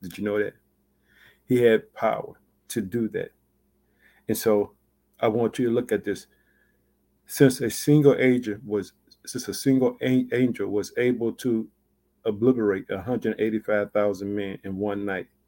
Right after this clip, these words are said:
it would mean that the combined strength in a legion of six thousand angels would be enough to destroy one billion one hundred and ten million men. That's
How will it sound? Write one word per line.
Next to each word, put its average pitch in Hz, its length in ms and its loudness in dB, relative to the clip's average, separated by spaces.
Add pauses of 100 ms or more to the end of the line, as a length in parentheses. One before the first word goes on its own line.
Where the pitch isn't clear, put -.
(460)
it 135 140 8
would 151 160 2
mean 127 500 6 (480)
that 113 240 0
the 104 100 0
combined 110 540 -2
strength - 400 -6
in 104 140 -6
a 98 60 -6
legion 107 520 -4
of 92 120 -6
six - 340 -2
thousand 98 420 -4
angels 101 520 -10 (580)
would 110 200 2
be 120 180 4
enough 110 400 4
to - 160 -20
destroy 101 520 -2 (1400)
one 127 360 4
billion 107 500 0 (340)
one 113 240 -2
hundred 104 500 -6 (960)
and 107 180 -2
ten 120 380 -2
million 110 380 0
men. 117 220 -6 (1300)
That's 107 340 2